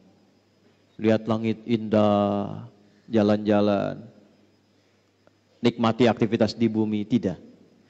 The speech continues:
Orang cerdas, orang pintar yang tahu inti kehidupan itu, inti sesuatu, itu disebut lub namanya. Tahu kelapa? Hah? Ini Pak Wali itu, Pak Ijek,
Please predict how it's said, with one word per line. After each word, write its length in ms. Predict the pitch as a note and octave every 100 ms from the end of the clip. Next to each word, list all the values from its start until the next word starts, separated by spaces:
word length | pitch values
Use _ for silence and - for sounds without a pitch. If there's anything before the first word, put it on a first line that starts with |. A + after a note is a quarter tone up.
| _ -
Orang 360 | B2+ B2+ B2+ B2
cerdas, 440 | D#3 C3+ D#3 D#3 -
orang 320 | B2+ B2 A#2+
pintar 400 | C#3 C#3 C#3+ C#3+
yang 320 | C3 B2 B2
tahu 400 | E3+ F#3 G3+ D#3+ D#3
inti 280 | D3 C#3 B2+
kehidupan 600 | A#2 A2+ A#2 G#2+ A2 G#2
itu, 240 | G2+ G2+ - - - _
inti 480 | F3+ E3+ E3 E3+ D3
sesuatu, 880 | - C3+ C3+ A#2 A#2 - G2 G2+ C#3 - -
itu 160 | C3+ C#3+
disebut 480 | C#3 - D3 D3+ D3
lub 400 | C#3+ E3 B2 B2
namanya. 400 | A#2+ G#2+ F#2 D#2+ - - _ _ _ _ _ _ _ _ _ _
Tahu 160 | B2 C3
kelapa? 420 | C3 C3+ C#3+ F#3 - - - _ _ _ _ _ _ _ _ _
Hah? 160 | - - - _ _ _ _ _ _ _ _ _ _ _ _ _ -
Ini 120 | -
Pak 220 | - G#2
Wali 340 | G#2+ A2 A2+ A#2+
itu, 240 | B2+ B2 - - - - - B2+ _ - C#3+ -
Pak 120 | A2+ G#2
Ijek, 320 | G#2+ B2